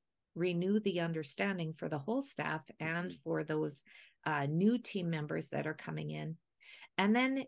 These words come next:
Speaker 1: you know, there's, it's always valuable to document that process of onboarding, to be able to say
Speaker 2: Yeah.
Speaker 1: anytime a new staff members, and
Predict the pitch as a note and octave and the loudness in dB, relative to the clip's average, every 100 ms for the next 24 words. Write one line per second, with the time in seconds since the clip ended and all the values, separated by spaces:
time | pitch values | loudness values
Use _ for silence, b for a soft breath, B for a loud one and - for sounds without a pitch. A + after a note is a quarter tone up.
0 | - G#3+ A3 B3 C4+ - F#3 G3 G3 G3+ | 2 4 4 4 0 -2 2 4 4 0
1 | - _ - G3 G3 - - F#3+ A3 B3 | -10 _ -2 -2 -2 -6 2 6 8 6
2 | B3 B3+ G3 E3+ E3+ F3+ F#3+ G3+ G3 G3+ | 4 2 0 0 2 2 2 0 2 2
3 | A3+ b b _ - F3+ E3 F3 F3+ G#3 | 0 b b _ -2 -2 2 4 4 2
4 | A#3 G#3 G3 - E3+ E3+ - - F3 F3 | 4 6 4 0 -2 -2 -4 -2 0 0
5 | E3+ E3 G3+ - - D#3+ D#3 D3+ D#3+ E3+ | 0 0 0 -2 -4 -4 -2 -2 -2 0
6 | D#3+ D3 D3 D#3+ E3+ E3+ F3+ F#3+ - E3 | -2 -2 -4 -6 -2 0 2 0 -6 -6
7 | F3+ E3+ E3+ F3 C4 E4+ F4 - D#3+ C#3 | 0 0 2 2 0 -2 -8 -6 -4 -2
8 | C3 D3+ G3+ B B B - F3 F3+ G3 | -2 -2 -4 B B B 0 2 4 6
9 | G#3+ A3+ B3 - - F3+ F#3 F3+ D#3+ E3 | 6 6 2 0 4 6 4 2 0 2
10 | F3 E3+ - F3 E3+ | 0 -2 0 2 2